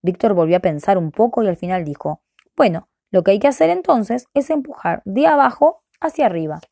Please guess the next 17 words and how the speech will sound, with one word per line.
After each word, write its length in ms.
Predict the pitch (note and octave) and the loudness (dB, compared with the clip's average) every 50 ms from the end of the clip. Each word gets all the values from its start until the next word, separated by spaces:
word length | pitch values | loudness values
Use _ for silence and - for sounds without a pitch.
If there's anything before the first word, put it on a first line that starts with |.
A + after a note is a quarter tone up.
| _ _ _ _ _ _ _ _ _ _ _ _ _ _ | _ _ _ _ _ _ _ _ _ _ _ _ _ _
Los 160 | - D3 - | -12 -10 -2
sapos 540 | - G#3+ G#3+ A3 F3+ - F3 E3+ F3+ - _ _ | 2 4 4 4 4 2 0 0 -2 -4 _ _
y 100 | - E3+ | -14 -12
los 120 | D3 C#3 C3+ | -12 -10 -12
bichos 240 | C#3+ D#3 - A#3 A#3+ | -12 -8 -6 -6 -4
de 100 | C#4+ C#4+ | -2 -2
luz 260 | D4 D4 D4+ - _ _ _ _ _ _ _ | -2 -2 -4 -6 _ _ _ _ _ _ _
se 200 | - - D4+ C4 | -10 -6 -2 0
quedaron 320 | C#4+ B3+ A#3 A3+ A#3 A#3 | 2 2 2 2 2 0
asombrados. 680 | A3+ - - F#3 E3+ D#3+ D#3 D3+ C#3+ C#3+ C#3+ D3 - _ _ _ _ _ _ _ _ _ | -2 -4 -6 -8 -6 -6 -6 -8 -8 -10 -12 -14 -16 _ _ _ _ _ _ _ _ _
Ciertamente 800 | _ - - F4+ G4 F#4+ C#4 - F#3+ F3+ A#3 C#4 C#4+ A#3 - | _ -8 -2 -2 0 0 0 -2 -4 -2 -2 -2 -2 -4 -4
los 120 | E3+ D#3 D3+ | -6 -6 -4
niños 500 | G3+ B3+ D#4 E4 E4+ F4+ F#4 F4+ - _ _ _ _ _ _ _ _ - | -4 -4 -2 -2 -4 -6 -6 -10 -12 _ _ _ _ _ _ _ _ -2
eran 220 | F4+ G4 F4+ C#4 | 0 2 2 2
seres 240 | - - B3 B3 G#3+ | 2 0 2 2 2
muy 200 | A3 G#3+ A3 A3 | 2 2 0 0
inteligentes. 800 | G#3+ G#3 - F#3+ E3+ D#3+ - - C#3+ D3 C#3 - - - _ _ | 0 -2 -2 -4 -6 -6 -8 -12 -14 -14 -14 -16 -20 -20 _ _